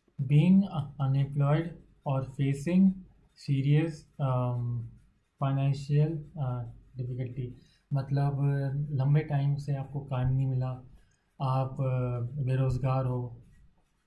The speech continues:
और सबसे आखिरी, facing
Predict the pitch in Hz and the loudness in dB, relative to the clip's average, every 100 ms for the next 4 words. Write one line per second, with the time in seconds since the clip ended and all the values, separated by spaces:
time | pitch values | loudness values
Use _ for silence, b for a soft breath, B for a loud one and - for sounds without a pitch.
0 | _ 165 131 131 127 156 156 196 156 - | _ -4 -2 0 -2 -2 0 2 0 -4
1 | - - - _ _ _ - - _ _ | -12 -18 -20 _ _ _ -18 -18 _ _
2 | _ _ - 147 151 139 135 - - - | _ _ -2 2 2 0 -4 -6 -14 -20
3 | _ _ _ - 143 147 165 190 196 | _ _ _ 2 6 6 6 4 4